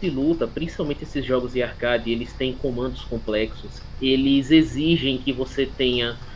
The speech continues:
uma noção de espaçamento, que você tenha uma questão de habilidade motora, uma questão de timing, de coordenação, de malícia mesmo, de você saber como induzir o seu, o seu oponente ao erro,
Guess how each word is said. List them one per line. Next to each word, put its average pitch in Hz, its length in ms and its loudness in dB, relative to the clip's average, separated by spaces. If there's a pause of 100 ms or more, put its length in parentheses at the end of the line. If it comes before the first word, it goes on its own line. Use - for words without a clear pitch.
(220)
uma 123 160 4
noção 127 560 2
de 117 80 -4
espaçamento, 113 880 -2
que - 120 -12
você 117 240 -6
tenha 117 380 -2
uma 113 320 2
questão 113 500 -2
de 113 640 2 (280)
habilidade 120 880 2
motora, 113 760 4
uma 113 140 2
questão 123 400 0
de 113 100 -6 (160)
timing, 117 460 6
de 120 100 -4
coordenação, 120 920 2 (280)
de 131 340 6
malícia 139 680 8
mesmo, 120 400 2
de 110 100 -4
você 117 300 -2
saber 127 420 4
como 123 180 0
induzir 123 460 2
o 123 40 -10
seu, 117 280 2 (240)
o 113 60 -2
seu 117 460 2
oponente 117 460 0
ao 110 160 2
erro, 117 340 4